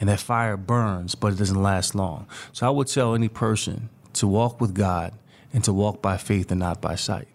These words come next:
You know, you often think that your journey is going to be a very linear process.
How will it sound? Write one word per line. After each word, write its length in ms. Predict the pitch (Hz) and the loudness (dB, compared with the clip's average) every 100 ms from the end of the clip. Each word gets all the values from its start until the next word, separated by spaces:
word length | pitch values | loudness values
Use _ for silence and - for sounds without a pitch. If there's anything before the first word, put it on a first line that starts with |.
| _ _ _ _ _ _ _ _ - | _ _ _ _ _ _ _ _ -2
You 100 | 98 | 0
know, 240 | 92 90 - - - _ - | 0 -2 -10 -20 -20 _ -10
you 300 | - 113 107 | 2 2 4
often 380 | 110 117 120 110 | 0 0 2 0
think 320 | - 110 101 - | 2 0 0 0
that 260 | 98 92 - - - - - - | -2 -2 -10 -20 -20 -20 -20 -10
your 160 | 113 110 | 0 0
journey 580 | 95 110 113 104 95 92 | 2 0 2 0 0 -4
is 120 | 92 | -2
going 300 | 107 101 98 | 0 2 2
to 360 | - 101 92 87 - - - _ _ - | 2 0 0 -4 -14 -20 -20 _ _ -6
be 160 | 113 107 | 2 2
a 60 | |
very 300 | 90 107 101 | 2 2 2
linear 380 | 95 104 98 92 | 2 4 2 0
process. 800 | - - 95 - 92 87 - - | -4 -2 -2 -2 -6 -6 -8 -10